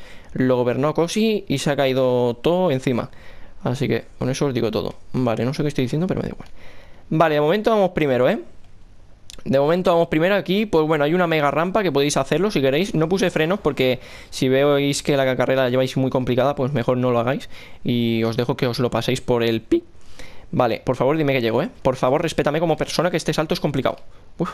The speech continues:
pues bueno. Qué suerte, eh. Este, ese salto quiero deciros que es muy difícil, ¿eh? Muy difícil. Sí, aunque veáis que me lo pasa la primera, habéis visto cómo he ido, ¿no? He ido como el culo de,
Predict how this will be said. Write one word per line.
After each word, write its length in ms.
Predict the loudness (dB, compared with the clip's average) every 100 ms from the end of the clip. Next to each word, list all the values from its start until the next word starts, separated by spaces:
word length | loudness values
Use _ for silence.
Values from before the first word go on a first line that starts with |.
| -8
pues 100 | -6
bueno. 220 | -4 -4 -6 -14 -16 -16 -14 -14 -4
Qué 140 | 0 2
suerte, 360 | 2 2 0
eh. 100 | -2 -8 -16 -18 -16 -14 -8 -6 -6 -6 -8 -14 -18 -4
Este, 300 | 0 0 0
ese 240 | 0 -2 0
salto 340 | 0 0 0
quiero 200 | 2 2
deciros 400 | 2 2 0 0
que 180 | 0 0
es 260 | 0 -4 0
muy 480 | 2 4 4 4
difícil, 380 | 4 2 2 2
¿eh? 120 | 0 -2 -2
Muy 200 | 2 2
difícil. 360 | 2 0 -2 -4 -16 -20 -6
Sí, 180 | 0 2
aunque 240 | 2 2
veáis 160 | 2 2
que 80 | 2
me 80 |
lo 60 | 2
pasa 200 | 0 2
la 120 | 0
primera, 320 | 2 2 2
habéis 260 | 2 2 2
visto 260 | 0 0 0
cómo 200 | 2 2
he 40 |
ido, 140 | 2
¿no? 100 | 2 2
He 40 |
ido 180 | 0 0
como 200 | 2 2
el 180 | 0 0
culo 300 | 2 2 4
de, 300 | 2 0